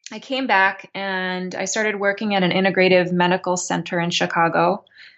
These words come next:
um, called American Whole Health. And they, um, started, um, a small clinic in Chicago with multiple M Ds,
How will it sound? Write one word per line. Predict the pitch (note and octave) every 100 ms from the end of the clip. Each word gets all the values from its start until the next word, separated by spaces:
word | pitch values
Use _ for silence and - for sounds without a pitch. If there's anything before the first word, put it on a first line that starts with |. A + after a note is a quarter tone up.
| _ _ _ F#3
um, | E3 D#3+ D#3+ - -
called | - F#3 F3+ F3 F3
American | - F3 F3 G#3
Whole | G#3+ G#3+
Health. | - E3 C4 - - - _
And | F#3+ F#3 F3
they, | F#3 F#3+ G3 G3 F#3+ G3 F#3+ -
um, | F#3 F3+ F3 F3 E3+ E3 E3 _ _ - - - -
started, | - - F#3+ F#3+ F#3 F#3 F3+ F3+ - _ _ _ _
um, | F#3 E3+ D#3+
a | -
small | - A#3+
clinic | C#4+ C#4 C#4+
in | B3+
Chicago | - G#3+ F#3+ F#3 F#3 F#3 - - _ -
with | F#3+ F#3+
multiple | F#3+ G3+ G3+ G#3 F#3
M | F3+ F3
Ds, | E3+ E3 E3 E3 E3 - -